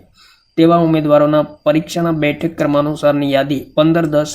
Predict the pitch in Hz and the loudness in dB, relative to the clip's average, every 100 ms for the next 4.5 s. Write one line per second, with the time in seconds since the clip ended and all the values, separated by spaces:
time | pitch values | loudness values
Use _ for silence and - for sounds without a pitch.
0 | 147 143 143 147 - 135 139 - 143 139 | -4 -4 -2 -2 -2 -8 -10 -4 -2 0
1 | 139 135 139 143 135 131 131 147 143 139 | -2 -4 -2 -4 -4 -4 -4 -6 -6 -4
2 | 127 127 139 135 131 139 143 - 110 _ | -4 -6 -6 -4 -4 -6 -10 -14 -16 _
3 | _ _ _ _ _ _ 135 135 135 147 | _ _ _ _ _ _ -6 -4 -2 -2
4 | 135 156 170 160 151 | 2 2 2 2 2